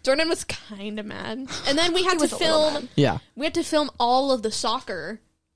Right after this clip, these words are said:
Speaker 1: pa-, 'cause we do actual soccer drills. Fun
Speaker 3: Mm-hmm.
Speaker 1: fact. I'll never do them
Speaker 3: Yeah,
Speaker 1: again in
Speaker 3: didn't
Speaker 1: my
Speaker 3: you
Speaker 1: life.
Speaker 3: guys practice in, in Jordan and Jessica's front yard?
Speaker 1: We did.
Speaker 2: Yeah, it was
Speaker 1: I rolled
Speaker 2: it
Speaker 1: my
Speaker 2: was,
Speaker 1: ankle
Speaker 2: yeah.
Speaker 1: twice.
Speaker 2: You
Speaker 3: <laughs> Oh,
Speaker 2: did.
Speaker 3: no.
Speaker 1: I did twice at the house, once at the space.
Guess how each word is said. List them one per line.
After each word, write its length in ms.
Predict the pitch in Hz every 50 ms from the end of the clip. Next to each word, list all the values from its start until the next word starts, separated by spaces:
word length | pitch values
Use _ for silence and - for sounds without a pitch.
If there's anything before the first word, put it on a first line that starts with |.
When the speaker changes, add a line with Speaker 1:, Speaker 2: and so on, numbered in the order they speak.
| _ _
Speaker 1:
pa-, 180 | - - - - _ - - - -
'cause 160 | - 320 254
we 100 | 285 277
do 200 | 226 294 294 285 - -
actual 300 | 233 233 233 233 - 220
soccer 340 | 214 - 240 214 233 - -
drills. 500 | - - - - 120 220 254 - - - -
Fun 80 | 170 160
Speaker 3:
Mm-hmm. 180 | 151 135 113
Speaker 1:
fact. 380 | 104 - - 185 220 - - - _ _ _ _ _ -
I'll 140 | - 208 226
never 200 | 208 214 226 220
do 160 | 220 247 233
them 80 | 214 214
Speaker 3:
Yeah, 80 | 214 226 185
Speaker 1:
again 40 |
in 40 | 143 143 170 196
Speaker 3:
didn't 100 | 208 -
Speaker 1:
my 60 | 214
Speaker 3:
you 40 | 202
Speaker 1:
life. 100 | 220 214
Speaker 3:
guys 40 | 202
practice 500 | - - - 170 165 - - 190 190 -
in, 220 | 175 165 160 151 -
in 240 | - 143 139 139
Jordan 300 | 131 131 135 135 139 139 143
and 120 | 139 135
Jessica's 340 | 123 131 131 - - 139 131
front 220 | - - 139 131
yard? 300 | 117 120 101 104 107 131
Speaker 1:
We 140 | 247 277 285
did. 280 | 233 247 247 247 240 247
Speaker 2:
Yeah, 320 | 247 247 240 226 220 233 240
it 120 | 233 233
was 380 | 233 240 233 220 214 - - - _ _
Speaker 1:
I 200 | - 240 240 254
rolled 260 | 269 220 240 254 254 254
Speaker 2:
it 60 | 247
Speaker 1:
my 80 | 262
Speaker 2:
was, 80 | 262 254
Speaker 1:
ankle 260 | 240 240 247 - 233
Speaker 2:
yeah. 260 | 226 - - 254 247 233
Speaker 1:
twice. 320 | - 247 190 190 214 214 349
Speaker 2:
You 60 | -
Speaker 3:
<laughs> 180 | - - - 240
Oh, 440 | 285 226 - - - - - 254 247
Speaker 2:
did. 120 | 233 233
Speaker 3:
no. 580 | 247 262 247 - 269 233 - 180 147 131 131 131 - _ _ - -
Speaker 1:
I 80 | - 277
did 240 | 247 311 311 226 -
twice 400 | - 320 277 277 294 359 - -
at 80 | 330 -
the 60 | 320
house, 500 | 277 285 254 247 254 254 254 247 - -
once 300 | - 226 208 208 233 - 285
at 60 | 226
the 80 | - 262
space. 680 | - - 214 165 175 175 208 226 - - - - -